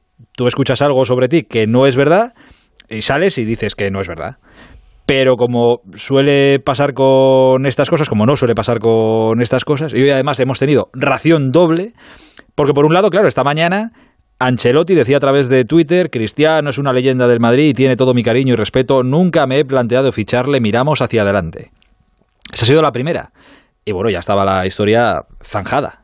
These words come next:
y más que zanjada, claro, cuando Ancelotti dice eso. Y esta noche el propio Cristiano, eh, es el que ha colgado una foto, eh, de sí mismo, con el dedo en la boca como mandando callar, y diciendo lo siguiente: "Cualquiera que me conozca sabe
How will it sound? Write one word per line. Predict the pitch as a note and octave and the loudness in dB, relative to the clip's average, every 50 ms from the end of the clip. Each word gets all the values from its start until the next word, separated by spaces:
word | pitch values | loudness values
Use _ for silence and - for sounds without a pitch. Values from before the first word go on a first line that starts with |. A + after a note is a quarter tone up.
| _ | _
y | - F#2+ F#2 | -18 -16 -14
más | F2 F#2 G2 - - | -10 -8 -6 -6 -4
que | - G2 F#2 F2+ | -4 -4 -4 -4
zanjada, | E2+ - F2+ F2 - C3 C#3+ F2 | -4 -6 -6 -4 -2 -2 -2 -2
claro, | F2 - - | -4 -6 -4
cuando | D#2+ F2 F2+ | -4 -4 -4
Ancelotti | F#2 F#2 - - F#2 F#2+ F2 G2 | -4 -4 -2 -2 -2 0 0 0
dice | G2 F#2 F#2+ G2+ | 0 0 0 0
eso. | G#2+ A2 A#2+ C#3 - - - - - - - - - - _ _ _ _ | -2 -2 -4 -10 -14 -16 -20 -20 -20 -20 -20 -20 -20 -20 _ _ _ _
Y | - - C3 | -2 0 0
esta | C#3 - - E3 F3+ | 0 0 -2 -4 -4
noche | F#3+ F#3 - - | -4 -4 -4 -2
el | F3+ D3 | -2 -2
propio | - - E3 F3 E3 F3 | -2 -2 0 0 0 0
Cristiano, | D#3+ F3 E3 - - F3 F3+ F3 F3 F#3 G#3 A#3+ - _ _ | 0 0 -2 0 2 2 2 2 0 -2 -6 -10 -14 _ _
eh, | - A2 A#2 A#2 A#2 - | -8 -4 -4 -4 -2 -2
es | - - - | -2 -2 0
el | D3 C3 | 0 0
que | A2+ C#3 | 0 0
ha | D3+ | 0
colgado | D3+ D#3 D3 D3 D3+ D#3 D3 C#3+ C#3 - _ _ | 0 0 0 2 2 2 0 0 -2 -4 _ _
una | D#3 F3 G3 F#3 F#3 E3+ | 2 2 4 4 2 0
foto, | - - E3+ E3 C#3 E3+ F#3 G#3 - - - | 0 0 0 0 0 -2 -2 -2 -4 -6 -6
eh, | - A2+ A2+ A2+ A2 A2 G#2+ | -4 -2 0 0 0 0 -2
de | G#2+ G#2+ G#2 G#2 G#2+ A2+ | -2 -2 0 0 0 0
sí | - C3 C3+ | 2 2 2
mismo, | D3 D#3+ D3 D3 D#3+ F3 F#3 G#3 G#3+ - | 2 0 0 0 0 0 0 0 -4 -4
con | - A#2 G#2+ G#2+ | -2 -2 0 0
el | G#2 G#2+ | 0 2
dedo | A#2 A#2+ B2+ A#2+ | 2 4 4 2
en | A#2 A#2 | 2 2
la | A2+ A2+ | 2 2
boca | A#2+ B2 A#2+ B2 A2 | 2 0 0 -2 -2
como | A2 G#2+ G#2+ G#2 G2 F#2 - | -2 -2 -2 -2 -4 -4 -6
mandando | G#2+ A2 A2 A2 A2 A2+ A2+ A2+ A2 G#2+ G#2+ G#2 G#2 G2+ | -6 -4 -4 -2 -2 -4 -2 -2 0 0 2 2 0 0
callar, | G2 G#2+ A2+ C3 D#3+ G3+ A3 A#3+ G#3 _ _ _ - - - _ _ _ _ _ _ _ _ _ | 0 0 0 0 0 0 -2 -4 -8 _ _ _ -20 -20 -20 _ _ _ _ _ _ _ _ _
y | D3 D#3+ F3+ | 0 2 4
diciendo | D#3+ D#3 B2 D3+ E3 E3 E3+ | 4 2 2 2 2 2 2
lo | D#3 C#3 | 2 2
siguiente: | B2 B2+ C3 D3 D3+ D3+ C#3 E3+ F3+ E3 | 0 0 0 0 0 0 -2 -4 -4 -2
"Cualquiera | - C3+ B2 A#2+ - D#3 E3 F3 E3 D3 | -2 -2 -2 -2 0 0 0 2 2 0
que | C#3+ C#3 | 0 -2
me | C3 C3 | -2 0
conozca | A2+ B2+ C3+ D3+ C#3 - D3+ | 0 0 0 0 0 0 -2
sabe | B2+ - - D#3 D#3 D3+ D#3+ D#3+ D#3+ - | -2 0 0 0 0 2 2 0 -2 -2